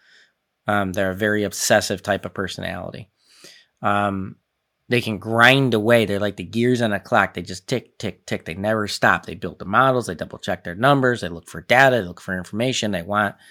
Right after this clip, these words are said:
process and system and structure. Um, that's your,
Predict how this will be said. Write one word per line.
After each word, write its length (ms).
process 520
and 120
system 500
and 100
structure. 680
Um, 540
that's 340
your, 380